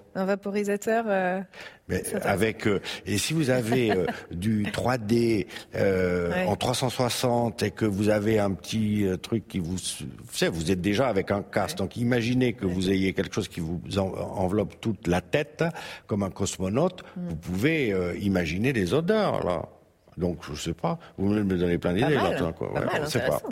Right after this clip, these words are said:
Speaker 2: Donc, au contraire, non, je trouve ça marrant.
Speaker 1: Ouais. Euh, une dernière question qui est en lien avec le lieu dans lequel nous sommes aujourd'hui. Euh, nous sommes entourés de quatre statues qui représentent chacune une vertu. Il y a ici la sagesse, ici la prudence, de ce côté la justice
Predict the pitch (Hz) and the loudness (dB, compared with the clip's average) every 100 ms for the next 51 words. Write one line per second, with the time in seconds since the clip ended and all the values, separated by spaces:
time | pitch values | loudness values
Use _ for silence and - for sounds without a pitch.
0 | - - - 247 117 - 180 196 147 196 | -4 -2 0 0 0 0 0 2 0 -2
1 | 117 - 90 85 78 139 - - 277 403 | -2 0 2 2 0 -4 -8 -4 -4 -6
2 | _ - - - 254 - 220 220 220 254 | _ -14 -10 -10 -6 0 2 2 2 2
3 | 302 302 302 302 - 359 277 233 220 233 | 2 0 -2 -2 -4 -4 -4 -2 0 0
4 | 233 196 208 202 226 214 180 214 202 196 | 0 -2 -2 -2 -2 -2 0 0 0 -2
5 | - 208 214 302 196 180 170 180 190 240 | -2 0 0 0 -2 -2 -4 -6 -8 -8
6 | 381 - 185 190 247 247 220 233 254 226 | -6 -4 -2 0 0 0 0 0 0 0
7 | 240 - 220 - 185 - 226 - 190 175 | -2 0 0 0 -2 -4 -6 -2 -2 0
8 | 180 190 180 208 - 220 180 151 127 - | 0 0 0 -2 0 0 2 0 -2 -4
9 | 226 - - - - - - 180 180 - | -8 -10 -16 -14 -14 -10 0 2 2 2
10 | 233 175 165 226 190 208 320 - - 196 | 0 0 2 2 2 0 0 -4 -8 -8
11 | - - 202 185 156 - 254 240 269 - | -8 -6 -6 -2 -4 -2 0 2 0 -2
12 | - - 180 - 190 - 202 226 196 175 | -6 -8 -10 -8 -6 -2 -2 0 0 -2
13 | 185 - - 277 - | -4 -6 -4 -4 -6